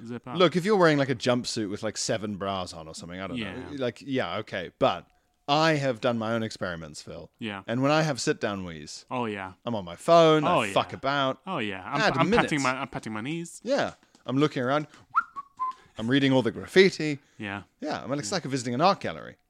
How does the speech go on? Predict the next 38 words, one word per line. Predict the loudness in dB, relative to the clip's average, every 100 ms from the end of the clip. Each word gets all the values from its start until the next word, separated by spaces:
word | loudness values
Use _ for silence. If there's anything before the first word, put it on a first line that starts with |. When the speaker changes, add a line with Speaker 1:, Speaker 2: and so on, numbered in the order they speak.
| _ _ _ _ _ -18 -10
Speaker 1:
Yeah. | -8 -8 -10 _ _ _
You're | -10
Speaker 2:
So | 0 2 2
Speaker 1:
right. |
Speaker 2:
I | 0
think | -4 -6
it |
just | -6 -4
takes | 0 0 4
longer, | 4 4 2
Speaker 1:
It's | 0
an |
Speaker 2:
whereas | 0 0
Speaker 1:
immersive | -2 -6
experience. | -12 -10 -8 -6 -6 -8
Speaker 2:
if | -6
you're | -2
standing | -2 0 0 0 0 0
completely | -4 -6 0 2 2 2 2 2
exposed | -2 6 8 10 6 2
in | -2 -2
a |
room | 0 0
of | 2
other | 0 0
men | -4 -4
with | -6
your | -4
dick | -4 -4
out | -6 -8
pissing, | -8 -8 -10 -14 -16 -4
you | 0
don't | 2
wanna | 2 2
linger. | 0 -2 -4 -10 -18 _ -20 -20 _ _ _ _ _ _ -20 -20 _ _ _ _ _ -20 -20 -10
Speaker 1:
No, | -4 -2 0
lest | -2 -4
you, | -10